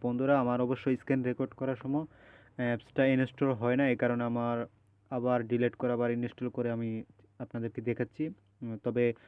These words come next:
আপনাদের এরকম সমস্যা হবে না। আহ, আমি মনে করি আপনাদের হান্ড্রেড পার্সেন্ট গ্যারান্টি, আপনাদের চেঞ্জ করলে বা ইনস্টল করতে পারবেন, কোনো সমস্যা নেই। কারণ আমার স্ক্রিন রেকর্ড করার সময় আমার যে এডিটিং করার পর যে অ্যাপসগুলো ইনস্টল হয় না,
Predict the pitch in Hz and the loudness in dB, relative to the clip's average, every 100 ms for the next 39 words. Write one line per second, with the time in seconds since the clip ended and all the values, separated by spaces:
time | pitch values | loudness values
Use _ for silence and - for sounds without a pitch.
0 | - _ 120 - 123 127 131 127 127 - | -20 _ -4 0 2 4 2 2 -2 0
1 | 123 127 127 127 147 127 110 110 110 110 | -2 0 0 0 0 0 -2 -2 -4 -4
2 | 113 120 123 123 123 117 120 120 - 123 | -4 -2 -2 0 0 0 -2 -4 -2 0
3 | 123 _ 127 - 135 120 120 120 - 185 | -2 _ -8 -6 -4 0 0 0 -2 -4
4 | - - - - - 117 117 123 117 - | -6 -20 -20 -12 -8 -4 0 2 0 0
5 | 127 120 - 156 170 110 113 113 117 - | -2 -2 -4 -2 0 0 0 -2 -6 -8
6 | 117 135 - 135 131 143 - 120 - 123 | -6 -4 -4 -4 0 -2 -2 -8 -4 -6
7 | 117 147 151 117 117 117 120 127 - 143 | -4 -6 -4 -4 -2 -2 -4 -6 -2 0
8 | 120 120 143 143 - _ _ _ _ 131 | 0 0 -2 -6 -14 _ _ _ _ -2
9 | 131 - 139 175 - - - - - 120 | 0 0 0 -2 -8 -20 -20 -20 -4 0
10 | 120 117 110 117 113 110 107 _ _ _ | 2 2 0 0 2 0 -6 _ _ _
11 | _ _ - 139 147 151 156 - 139 135 | _ _ -2 0 4 2 2 0 4 4
12 | 127 139 127 127 123 123 120 - 139 127 | 4 2 4 4 4 4 0 -4 0 2
13 | 127 117 127 113 104 107 104 | 0 -2 -2 -2 -2 -4 -4